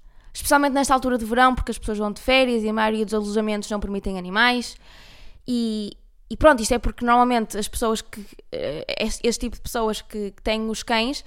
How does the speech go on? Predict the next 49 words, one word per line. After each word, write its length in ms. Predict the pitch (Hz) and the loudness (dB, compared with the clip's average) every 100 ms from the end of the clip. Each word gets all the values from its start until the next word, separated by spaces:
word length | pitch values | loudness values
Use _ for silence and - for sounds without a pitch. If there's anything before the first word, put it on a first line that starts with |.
| - | -6
depois 240 | - 277 | 2 2
não 100 | 294 | 4
percebem, 640 | - - 285 285 311 330 - - - - | 0 4 4 6 4 0 -6 -18 -8 4
"Ah, 180 | 311 | 6
pera, 220 | 302 269 220 | 6 4 2
isto 120 | - | 2
dá 100 | 240 | 2
mesmo 200 | 247 254 | 2 2
muito 260 | 254 262 | 2 2
trabalho, 340 | 254 285 285 226 | 0 2 2 0
eu 40 | |
tenho 160 | 214 208 | -2 -10
que 80 | 208 | -8
ir 40 | |
com 100 | 220 | -4
ele 100 | 208 | -2
lá 140 | 202 | -2
fora 240 | 196 208 202 | -2 -4 -2
várias 220 | 202 196 | -2 -4
vezes 120 | 190 | -6
por 200 | - 311 | -8 -4
dia, 480 | 320 294 277 269 269 - - - | 0 0 0 0 -2 -10 -16 -12
ele 120 | 214 | -6
tem 180 | 196 190 | -6 -6
que 60 | |
comer, 600 | - 370 285 262 262 247 | -4 -2 -2 0 -2 -2
eu 80 | - | -6
tenho 140 | 233 220 | -6 -8
que 80 | |
ir 20 | 220 | -6
com 100 | 214 | -2
ele 100 | 196 | -2
ao 60 | |
veterinário, 480 | 196 - 302 269 247 | -4 -6 0 2 0
eu 40 | |
tenho 80 | 220 | -4
que 60 | - | -6
tomar 140 | 220 | -4
vacinas, 440 | 240 269 262 247 233 | -4 -4 -4 -4 -4
eu 60 | |
tenho 120 | 214 | -8
que 80 | 196 | -12
gastar 160 | - 202 | -12 -10
dinheiro", 480 | 254 254 240 240 240 - - - | -4 -2 -2 -2 -6 -14 -20 -6
eh, 440 | 208 208 208 202 - | 0 2 2 0 -4
estão 160 | - 294 | 2 4
a 40 | |
perceber? 420 | 285 - 247 262 - | 2 0 2 2 -2
E 400 | 247 247 247 | -4 -2 -2